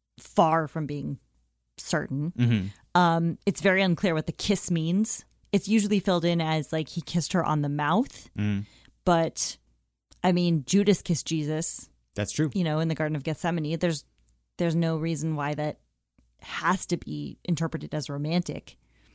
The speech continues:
Speaker 1: Um, and of course, there's a lot of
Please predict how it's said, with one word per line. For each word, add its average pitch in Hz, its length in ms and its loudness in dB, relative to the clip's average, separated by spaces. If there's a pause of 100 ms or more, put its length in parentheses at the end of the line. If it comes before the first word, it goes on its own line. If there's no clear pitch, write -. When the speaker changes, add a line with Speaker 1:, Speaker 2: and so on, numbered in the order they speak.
(580)
Speaker 1:
Um, 151 560 0 (2000)
and 233 120 10
of 185 80 4
course, 196 180 4
there's 175 160 0
a 170 40 0
lot 165 160 4
of - 180 -4